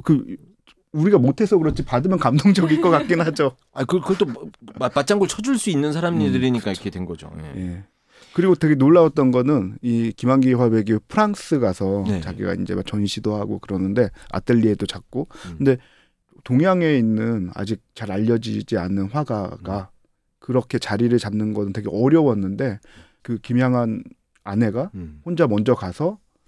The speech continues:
Speaker 1: 다 그걸 만들어 놓고
Speaker 2: 음.
Speaker 1: 전시회까지 준비한 다음에 "이제 와라."
Speaker 2: 네, 부른 거잖아요.
Speaker 1: 어, 예,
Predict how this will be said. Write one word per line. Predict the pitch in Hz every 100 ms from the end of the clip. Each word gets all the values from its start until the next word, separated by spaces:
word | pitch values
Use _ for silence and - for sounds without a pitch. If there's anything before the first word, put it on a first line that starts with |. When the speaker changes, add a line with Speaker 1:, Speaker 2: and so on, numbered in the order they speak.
| -
Speaker 1:
다 | - 165
그걸 | 156 151
만들어 | 123 117 151 127
놓고 | 101 - 143 95
Speaker 2:
음. | 90 78 73 _ -
Speaker 1:
전시회까지 | 127 135 165 156 131
준비한 | 123 123 156 143
다음에 | 117 131 120 98 _ _
"이제 | 117 131
와라." | 107 95 98 95
Speaker 2:
네, | 107 82
부른 | 127 135
거잖아요. | 107 104 110
Speaker 1:
어, |
예, | 123 123